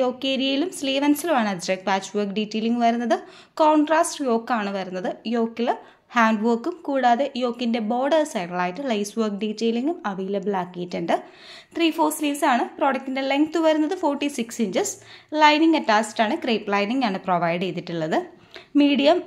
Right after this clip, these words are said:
ലാർജ്, എക്സ് എൽ ആയിട്ട് ഡബിൾ എക്സ് എൽ സൈസിൽ അവൈലബിൾ ആക്കിയിട്ടുള്ള ഈ ഒരു പ്രോഡക്റ്റിൻ്റെ പ്രൈസ് വരുന്നത് നാനൂറ്റി അൻപത് രൂപയാണ്. ഫോർ ഫിഫ്റ്റി റുപ്പീസ് with all India free ഷിപ്മെൻറ്റിലാണ് ഈ ഒരു പ്രോഡക്റ്റ് അവൈലബിൾ ആക്കിയിരിക്കുന്നത്. ഡിഫറെന്റ് കളർ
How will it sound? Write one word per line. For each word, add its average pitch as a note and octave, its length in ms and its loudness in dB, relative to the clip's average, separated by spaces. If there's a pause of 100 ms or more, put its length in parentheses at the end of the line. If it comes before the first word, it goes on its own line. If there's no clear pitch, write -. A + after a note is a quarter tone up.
(180)
ലാർജ്, A3+ 360 4 (160)
എക്സ് - 260 -8
എൽ D#4 120 0
ആയിട്ട് G3 240 -2
ഡബിൾ F3+ 240 -4
എക്സ് G#3+ 220 -8
എൽ D#4+ 120 -4
സൈസിൽ G3 340 -2
അവൈലബിൾ G3 440 -2
ആക്കിയിട്ടുള്ള F3 400 -8
ഈ F3+ 80 -4
ഒരു F3+ 180 -6
പ്രോഡക്റ്റിൻ്റെ F#3+ 540 0 (480)
പ്രൈസ് D4+ 440 4
വരുന്നത് F3+ 320 -2 (680)
നാനൂറ്റി D4+ 440 6 (120)
അൻപത് G#3+ 340 2
രൂപയാണ്. F3 380 -2 (100)
ഫോർ B3 140 2 (100)
ഫിഫ്റ്റി A3+ 320 -4
റുപ്പീസ് E4 340 -2 (120)
with C#4 120 -4 (140)
all D#4 260 4
India G#3+ 300 0
free G3+ 200 -2
ഷിപ്മെൻറ്റിലാണ് G#3 640 -2 (140)
ഈ - 100 0
ഒരു F#3+ 160 -4
പ്രോഡക്റ്റ് F3+ 460 -2 (120)
അവൈലബിൾ F3+ 480 -2
ആക്കിയിരിക്കുന്നത്. F3+ 560 -4 (360)
ഡിഫറെന്റ് D4 380 2
കളർ G#3+ 200 4